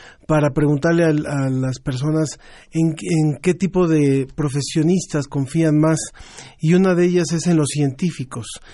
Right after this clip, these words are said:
y creen que la ciencia aporta cosas, y cuando le pregunta uno en qué, a la gente dice, "Ah, pues en la tecnología",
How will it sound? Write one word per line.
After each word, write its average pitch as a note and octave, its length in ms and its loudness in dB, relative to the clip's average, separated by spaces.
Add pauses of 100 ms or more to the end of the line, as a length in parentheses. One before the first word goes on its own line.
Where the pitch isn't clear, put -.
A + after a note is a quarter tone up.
(260)
y D#3+ 220 2
creen F#3 460 2
que F#3 180 2
la D3 140 0
ciencia F3+ 560 0
aporta E3 400 -4
cosas, E3 460 -4 (300)
y C#3 80 -20
cuando D3+ 320 2
le D3 120 0
pregunta E3+ 360 0
uno F3+ 220 4
en D3 180 2
qué, E3 180 0 (140)
a - 100 -4
la C3+ 120 -2
gente D#3+ 220 -4
dice, E3 240 -2 (160)
"Ah, F#3 100 -4
pues F#3+ 120 -6
en D#3 100 2
la D3 100 0
tecnología", C#3 800 -4